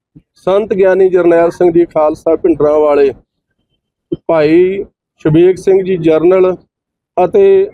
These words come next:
ਬਾਬਾ ਥਾਰਾ ਸਿੰਘ ਜੀ, ਭਾਈ ਅਮਰੀਕ ਸਿੰਘ ਜੀ, ਹੋਰ ਬੇਅੰਤ ਸੂਰਬੀਰ ਬਹਾਦਰ ਯੋਧਿਆਂ ਨੇ ਜਦੋਂ ਸਤਿਗੁਰੂ ਸੱਚੇ ਪਾਤਸ਼ਾਹ ਮਹਾਰਾਜ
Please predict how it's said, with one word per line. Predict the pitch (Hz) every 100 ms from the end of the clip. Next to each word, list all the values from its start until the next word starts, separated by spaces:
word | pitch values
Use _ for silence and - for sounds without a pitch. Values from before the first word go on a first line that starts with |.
| 175
ਬਾਬਾ | 160 165 175
ਥਾਰਾ | 175 175 180 202
ਸਿੰਘ | - 170
ਜੀ, | 165 165 170 165 - _
ਭਾਈ | - 147 170
ਅਮਰੀਕ | 180 170 175
ਸਿੰਘ | - 175 165
ਜੀ, | 147 160 160 - _ _ _ _ -
ਹੋਰ | 175 220 214
ਬੇਅੰਤ | 175 202 208 - 196 185 185
ਸੂਰਬੀਰ | - - 202 214 196 214
ਬਹਾਦਰ | 196 175 160 156 180
ਯੋਧਿਆਂ | 175 196 196 180 160
ਨੇ | 160 165 165 _ _ _ _ -
ਜਦੋਂ | 160 170 190 190 160 147 _ _
ਸਤਿਗੁਰੂ | - 170 180 214
ਸੱਚੇ | - 180 202
ਪਾਤਸ਼ਾਹ | 170 175 165 - 185
ਮਹਾਰਾਜ | 175 170 165 165